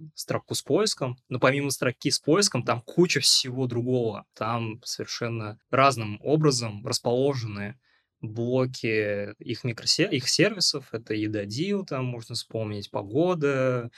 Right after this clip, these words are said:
реклама и так далее. И так как все пользователи работают за разными устройствами, кто-то работает, э,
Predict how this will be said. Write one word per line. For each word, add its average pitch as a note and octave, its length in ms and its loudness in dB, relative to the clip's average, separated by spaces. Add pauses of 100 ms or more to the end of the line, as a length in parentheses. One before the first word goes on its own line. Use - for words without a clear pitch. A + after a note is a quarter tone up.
(240)
реклама C3+ 640 0
и - 40 -4
так B2+ 180 2
далее. G#2 320 -2 (640)
И C3 580 0
так D3+ 120 4
как D3+ 80 -8
все - 160 4
пользователи D3+ 640 2
работают B2+ 500 2
за A#2+ 100 -2
разными C3+ 320 0
устройствами, D3+ 800 0
кто-то C3+ 280 -2
работает, A2 720 -2
э, G#2 320 -8